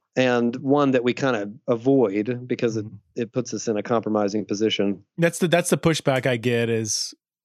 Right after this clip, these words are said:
Speaker 2: well, on several levels. And, and one, one is really good. I really th-, still processing it that, well, it's easy for you to say you're a,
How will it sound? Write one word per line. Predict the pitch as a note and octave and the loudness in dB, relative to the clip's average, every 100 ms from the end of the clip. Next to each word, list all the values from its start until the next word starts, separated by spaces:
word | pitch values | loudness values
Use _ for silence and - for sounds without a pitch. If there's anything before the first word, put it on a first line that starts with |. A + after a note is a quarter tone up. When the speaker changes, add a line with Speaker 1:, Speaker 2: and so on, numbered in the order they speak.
| _ | _
Speaker 2:
well, | - C#3 | -2 -2
on | |
several | - D3+ B2+ | 0 0 2
levels. | A#2 A2 A2+ A2 - - - | 0 0 -2 -4 -8 -12 -6
And, | D#3 G3 | -2 2
and | F3+ | 4
one, | D#3+ B3 F#3 | 6 4 4
one | C#3+ A#3+ | 4 4
is | G#3 B2+ | 2 2
really | D3 B2+ | 2 2
good. | B2+ | 2
I | A2+ | 2
really | B2+ C#3 | 2 0
th-, | - _ - A#2 | -4 _ -12 -8
still | - D#3+ D3 - - | 0 2 2 0 -2
processing | C#3 C3 - B2+ - B2 | 0 0 0 -2 -2 -2
it | A#2+ B2 _ _ _ _ _ _ | -2 -4 _ _ _ _ _ _
that, | B2+ B2 | -4 0
well, | B2+ | 0
it's | A#2+ | 2
easy | D3 B2 | 0 0
for | B2 | 0
you | B2 | 0
to | A#2+ | 0
say | - A#2+ A#2+ | 0 0 0
you're | A#2 | 0
a, | A2+ | 0